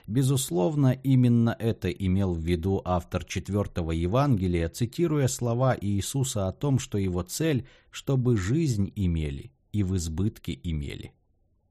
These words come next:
Религия, называемая христианством, умирает, пока ширятся границы нашего знания. Опыт Бога в Иисусе, тот опыт, на котором было основано христианство,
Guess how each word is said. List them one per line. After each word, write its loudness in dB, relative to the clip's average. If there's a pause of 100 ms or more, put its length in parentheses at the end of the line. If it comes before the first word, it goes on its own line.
(500)
Религия, 4
называемая 4
христианством, 0
умирает, 4
пока -2
ширятся 0
границы 0
нашего 0
знания. -4 (800)
Опыт 2
Бога 2
в 0
Иисусе, -4 (260)
тот -2
опыт, -4
на -2
котором 0
было 2
основано -2
христианство, -8